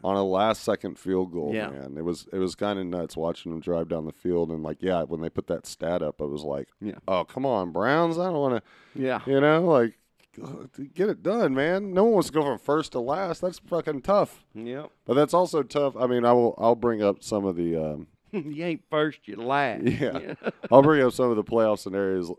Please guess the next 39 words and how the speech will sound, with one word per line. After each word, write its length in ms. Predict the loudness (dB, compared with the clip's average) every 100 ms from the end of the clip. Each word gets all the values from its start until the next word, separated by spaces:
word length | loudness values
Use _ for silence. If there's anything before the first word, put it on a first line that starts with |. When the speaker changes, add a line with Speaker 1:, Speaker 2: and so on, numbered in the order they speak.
| -8
Speaker 1:
in 140 | -8
a 80 | -6
second 380 | -4 -4 -4 -6
that 120 | -6
I 40 | -6
looked 320 | -6 -6 -4
up. 200 | -4 -4
But, 160 | -6 -6
uh, 340 | -4 -4 -4 -8
yeah, 200 | -2 2 2
the 40 |
playoffs 380 | 2 2 2 -2
are 40 | -10
still 240 | -8 -8
just, 160 | -8 -10
like, 120 | -8
wide 360 | -6 -2 0 2
open. 340 | 0 -2 -10
So 120 | -8
these 200 | -6 -6 -6
games, 500 | -4 -2 -2 -4 -10 _ _ _ -10
it's 140 | -8
coming 240 | -6 -6 -4
down 180 | -6 -8
to 40 |
the, 60 | -10
it's 140 | -10 -10
gonna 180 | -10 -6
come 140 | -4
down 180 | -4 -6
to 60 |
the 40 | -8
wire 480 | -8 -6 0 0 0
for 140 | -4
some 180 | -6 -6
of 80 | -6
these 160 | -6
teams. 460 | -4 -4 -4 -6 -6
Speaker 2:
Yeah, 140 | -6